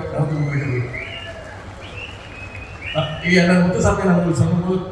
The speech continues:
குறிப்பிட்டார்கள், சூசகமாக சொன்னார்கள், விளையாட்டுத்துறை அமைச்சர் அவர்கள் எப்பொழுதுமே கோவையிலும் ஈரோடிலுமே சுத்தி கொண்டிருக்கிறார் என்று. அந்த மாதிரி அடிக்கடி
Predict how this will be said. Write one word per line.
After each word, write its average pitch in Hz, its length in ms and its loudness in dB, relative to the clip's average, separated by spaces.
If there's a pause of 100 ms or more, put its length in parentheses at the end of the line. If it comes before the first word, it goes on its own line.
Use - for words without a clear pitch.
(180)
குறிப்பிட்டார்கள், 170 600 2
சூசகமாக 175 500 -2
சொன்னார்கள், 156 400 0 (800)
விளையாட்டுத்துறை 165 500 4
அமைச்சர் 160 300 2
அவர்கள் 165 300 4 (160)
எப்பொழுதுமே 175 480 4 (380)
கோவையிலும் 180 580 4 (120)
ஈரோடிலுமே 180 500 4
சுத்தி - 160 4
கொண்டிருக்கிறார் 147 520 4
என்று. - 200 0 (1500)
அந்த 165 140 4 (140)
மாதிரி 180 180 6 (200)
அடிக்கடி - 500 4